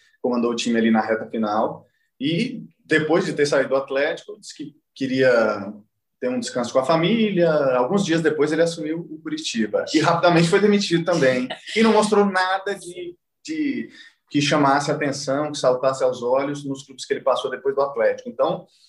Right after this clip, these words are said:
a desconfiança era muito grande e ainda tinha uma rusgazinha por ele, por ele ter, é, entre aspas, assim, dito uma coisa e feito outra depois, quando saiu do clube, mas o Adson Batista peitou a torcida,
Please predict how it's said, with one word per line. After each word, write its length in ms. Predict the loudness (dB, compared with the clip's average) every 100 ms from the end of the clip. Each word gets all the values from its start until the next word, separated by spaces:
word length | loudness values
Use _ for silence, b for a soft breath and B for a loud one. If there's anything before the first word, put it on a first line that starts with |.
| b b
a 80 | -6
desconfiança 580 | -4 -4 -2 -2 2 2
era 120 | 2
muito 440 | 0 -2 -2 -2
grande 540 | -2 -2 -2 -4 -6 -4
e 60 |
ainda 260 | -2 -2 -4
tinha 120 | -4
uma 100 | -6
rusgazinha 640 | -6 -8 -4 -6 -6 -12
por 160 | -8 -8
ele, 120 | -10
por 160 | -8 -4
ele 160 | -4 -4
ter, 480 | 0 0 0 -6 _ _ b b _
é, 680 | -4 0 2 2 0 -4 -6
entre 180 | -10 0
aspas, 360 | 2 2 0 -6
assim, 640 | -6 -6 -6 -6 -10 -12 _ _ _ b b b _
dito 260 | -6 -4 0
uma 200 | 0 2
coisa 260 | 2 2
e 60 | 2
feito 240 | -2 0
outra 240 | 0 0 0
depois, 460 | -4 -4 -2 -2
quando 220 | -4 -10 -6
saiu 240 | -4 -4
do 120 | -8
clube, 500 | -6 -4 -2 -2 -4 -6
mas 760 | -2 0 0 -4 -8 -10 -12 -6
o 140 | 2
Adson 240 | 2 2 0
Batista 540 | 0 0 -8 -4 -6 -4
peitou 460 | -4 -4 0 2 2
a 40 |
torcida, 720 | 0 -6 -8 -10 -10 -10 -14